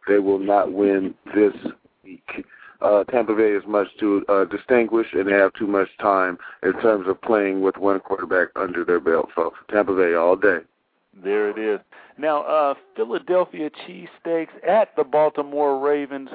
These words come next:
Speaker 2: Who do you have? Does Philly and Donovan McNabb pull this one out?
Speaker 1: This is gonna be a tough one. Uh, it's a game time decision with Westbrook,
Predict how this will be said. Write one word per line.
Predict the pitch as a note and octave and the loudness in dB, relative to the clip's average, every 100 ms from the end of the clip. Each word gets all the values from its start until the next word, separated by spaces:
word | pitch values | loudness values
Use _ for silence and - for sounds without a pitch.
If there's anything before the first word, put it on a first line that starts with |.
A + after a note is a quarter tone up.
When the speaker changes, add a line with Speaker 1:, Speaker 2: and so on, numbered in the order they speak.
| - | -16
Speaker 2:
Who | F3 A3 | -12 -10
do | |
you | G3 D#3+ | -6 -6
have? | D3 D3 C#3 B2+ | -4 -4 -4 -4
Does | B2 - - | -8 -8 -6
Philly | D#3+ D#3+ D#3 | -6 -4 -10
and | C#3+ C3 | -10 -4
Donovan | C3+ C#3 B2+ C3+ C3+ | -4 -4 -8 -10 -12
McNabb | B2 B2 B2+ B2 | -12 -8 -6 -6
pull | - B2 | -6 -8
this | A#2+ A2 | -8 -10
one | A2+ G#2+ | -12 -12
out? | F2 _ _ _ _ _ _ _ _ B2 | -14 _ _ _ _ _ _ _ _ -6
Speaker 1:
This | |
is | B2 | 0
gonna | D3+ C#3+ | 0 2
be | D3 | 0
a | |
tough | D3+ D#3 D#3 - | 2 0 0 0
one. | A2 G#2 | 0 2
Uh, | G2+ | 4
it's | G2+ - | 4 2
a | |
game | G2 G#2+ A2 | 0 2 2
time | G#2 A#2 A2 | 2 0 0
decision | G#2 - A#2 A2+ A2+ | -2 0 2 4 2
with | G#2+ | 4
Westbrook, | A#2+ B2+ - C#3 C#3+ | 2 0 0 0 0